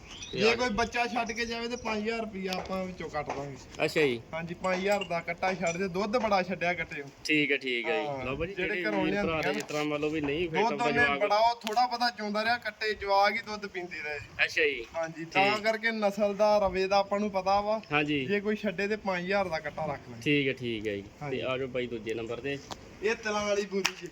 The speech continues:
Speaker 2: ਝੋਟੀ।
Speaker 1: ਠੀਕ ਹੈ, ਠੀਕ ਹੈ। ਲਓ ਬਾਈ ਜੀ, ਇਹ ਵੀ ਬੂਰੀ, ਇਹ ਵੀ ਨੀਲੀ ਚ ਆ ਗਈ ਹੈ ਨਾ?
Speaker 2: ਹਾਂਜੀ, ਇਹ ਵੀ ਨੀਲੀ ਦਾ ਪੱਖ ਰੱਖ ਲਈ ਜੀ।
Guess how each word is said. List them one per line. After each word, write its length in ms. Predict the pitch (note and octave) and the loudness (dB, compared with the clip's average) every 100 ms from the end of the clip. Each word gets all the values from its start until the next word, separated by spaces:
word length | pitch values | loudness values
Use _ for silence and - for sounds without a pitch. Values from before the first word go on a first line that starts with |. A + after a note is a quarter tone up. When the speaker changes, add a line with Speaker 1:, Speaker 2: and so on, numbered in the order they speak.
| - | -10
Speaker 2:
ਝੋਟੀ। 300 | G#3 G3 - | -8 -8 -6
Speaker 1:
ਠੀਕ 240 | C3+ A#2 A2 | -8 -8 -10
ਹੈ, 120 | G#2+ | -12
ਠੀਕ 200 | A2+ A2 | -12 -10
ਹੈ। 40 | A2 | -10
ਲਓ 160 | B2+ C3+ | -10 -10
ਬਾਈ 120 | C#3+ | -8
ਜੀ, 160 | D3 | -8
ਇਹ 100 | D3+ | -8
ਵੀ 100 | G3 D#3+ | -10 -10
ਬੂਰੀ, 260 | C3+ C3+ C#3 | -10 -6 -6
ਇਹ 100 | E3+ | -4
ਵੀ 60 | A3+ | -2
ਨੀਲੀ 260 | G#3+ G#3+ | -2 -2
ਚ 80 | A3 | 0
ਆ 60 | F#3+ | 0
ਗਈ 120 | E3+ | 0
ਹੈ 40 | |
ਨਾ? 100 | A3 A#3+ - F3 | -2 -6 -12 -4
Speaker 2:
ਹਾਂਜੀ, 280 | F#3 D#3+ E3 | -2 -2 -6
ਇਹ 260 | B2+ F3+ | -6 -4
ਵੀ 80 | A3 | -2
ਨੀਲੀ 260 | G3+ E3 D3+ | -2 -4 -6
ਦਾ 80 | D#3 | -4
ਪੱਖ 280 | D3 C3+ | -4 -4
ਰੱਖ 200 | C#3+ B2 | -6 -8
ਲਈ 60 | B2+ | -10
ਜੀ। 220 | A#2+ A#2 | -10 -12